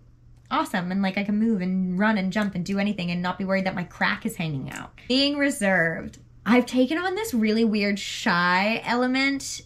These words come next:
at least in person this year. I've become more of a listener than a talker, especially in, like, social settings. And that's not me. To my core, that's literally not me. I wanna step back into my, like, fun,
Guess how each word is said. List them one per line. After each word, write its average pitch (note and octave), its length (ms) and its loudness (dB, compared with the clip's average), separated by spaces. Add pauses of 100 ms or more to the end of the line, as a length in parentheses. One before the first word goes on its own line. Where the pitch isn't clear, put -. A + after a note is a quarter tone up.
at G#3 180 0
least G#3 680 -2
in G#3 180 2
person G#3 580 0
this D4 240 -4
year. D4+ 480 -2
I've G3 200 0
become G#3+ 300 0
more G3+ 140 2
of G#3 80 0
a G3+ 60 2
listener G#3 720 0
than G3+ 140 0
a F#3 100 0
talker, F#3 640 -2
especially G#3 440 -2
in, G3+ 80 0
like, F#3+ 140 -2
social F3 320 -4
settings. A#3 520 0 (420)
And A3 640 2 (720)
that's A3 360 2
not G3 260 0
me. F3 420 -6 (180)
To C#4 140 0
my C4 160 4
core, G#3+ 240 2
that's F#3+ 220 0
literally F#3+ 560 0
not E3 260 -2
me. - 300 -10 (100)
I G#3+ 80 4
wanna B3 260 2
step G#3+ 560 -4
back F#3 480 0
into G3 360 -2
my, G3 200 0
like, F3+ 240 0
fun, A3+ 1040 0